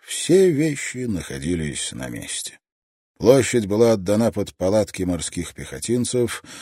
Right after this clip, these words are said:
а Лонгстафф разместился в фактории благородного дома. Вновь прибыла депутация Кахонга, и вновь ее отослали назад.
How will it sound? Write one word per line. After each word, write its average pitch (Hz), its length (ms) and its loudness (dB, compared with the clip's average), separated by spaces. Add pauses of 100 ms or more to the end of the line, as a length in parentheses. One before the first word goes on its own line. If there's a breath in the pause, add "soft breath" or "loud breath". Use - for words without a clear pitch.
(160 loud breath)
а 92 140 2
Лонгстафф 170 720 6
разместился 120 880 0
в 117 40 -12
фактории 117 720 0
благородного 90 760 0
дома. 80 460 -2 (440 loud breath)
Вновь 139 400 -4
прибыла 64 400 -6
депутация 62 680 -8
Кахонга, 117 580 0
и 123 60 4
вновь 101 420 2
ее 123 160 -6
отослали - 460 -8
назад. 95 680 -2